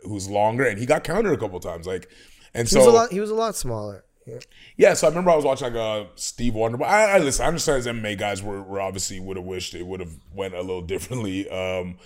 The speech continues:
Speaker 1: but Wonderboy was talking about the, um, fight, and, you know, this guy's gotta remember, he had a split decision draw, I think, and then a, a loss to Woodley off kind of the same thing. Like,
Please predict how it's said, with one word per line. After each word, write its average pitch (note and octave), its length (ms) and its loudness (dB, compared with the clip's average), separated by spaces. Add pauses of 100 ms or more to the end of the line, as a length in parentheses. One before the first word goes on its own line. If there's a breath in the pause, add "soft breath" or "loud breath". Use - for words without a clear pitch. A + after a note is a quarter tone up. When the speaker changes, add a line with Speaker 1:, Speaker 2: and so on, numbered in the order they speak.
(140 loud breath)
Speaker 1:
but A2+ 80 4
Wonderboy C3 400 6
was A#2+ 120 0
talking A2 300 -2
about G#2+ 340 -4
the, G2+ 180 -8
um, F#2+ 280 -6
fight, G#2 320 -2
and, F#2 220 -8 (440 soft breath)
you F3+ 120 -2
know, D3+ 340 2
this A#2 180 2
guy's E3+ 220 6
gotta D3+ 180 2
remember, E3 280 -6
he A2+ 140 -2
had C3 120 2
a B2 80 2
split - 400 -2
decision A#2 1000 -4
draw, G2 400 2
I A#2+ 60 4
think, A#2+ 360 -6
and G2+ 160 -6
then G2 100 -8
a, F#2 340 -6
a F#2+ 80 -6
loss G#2+ 360 0
to - 80 -6
Woodley G2 300 -8
off F#2+ 200 -4
kind G#2+ 220 -6
of F#2+ 80 -14
the F#2 60 -8
same G2+ 300 -8
thing. F3+ 220 -2
Like, A2 280 -4